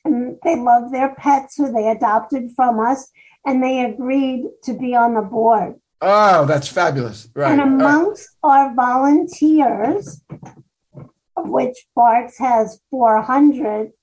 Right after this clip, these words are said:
Speaker 1: active volunteers, we had somebody that was very engaged,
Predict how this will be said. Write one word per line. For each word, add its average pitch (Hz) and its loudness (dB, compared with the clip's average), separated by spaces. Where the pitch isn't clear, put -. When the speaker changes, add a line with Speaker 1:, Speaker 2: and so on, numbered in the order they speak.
Speaker 1:
active 240 -6
volunteers, 196 -4
we 285 2
had 294 -2
somebody 254 0
that 240 0
was 196 -6
very 254 2
engaged, 220 -4